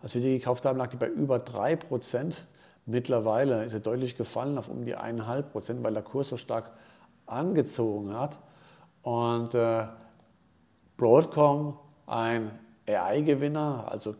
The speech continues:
getrieben auch von der künstlichen Intelligenz, ein Profiteur. Hier sieht man, dass die Aktie jetzt auch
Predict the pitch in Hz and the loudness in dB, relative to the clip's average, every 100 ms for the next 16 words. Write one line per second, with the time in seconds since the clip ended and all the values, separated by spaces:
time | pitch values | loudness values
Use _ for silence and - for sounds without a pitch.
0 | - 104 - 127 139 143 139 - 117 110 | -10 -12 -2 0 0 0 -2 -2 -2 -2
1 | 110 120 123 107 - 107 101 107 110 139 | -2 -4 -4 -4 -8 -6 -4 -2 -4 -4
2 | 156 110 107 - 113 101 104 107 139 123 | -4 -4 -6 -6 -8 -6 -8 -4 -4 -4
3 | - - - - - 117 - 120 - 139 | -6 -20 -20 -20 -6 -4 -2 -4 -2 -2
4 | 127 117 117 110 - - 104 - 113 110 | -2 -2 -6 -6 -8 -8 -10 -8 -2 0
5 | 107 - - - 113 104 | 0 -6 -10 -4 -2 -2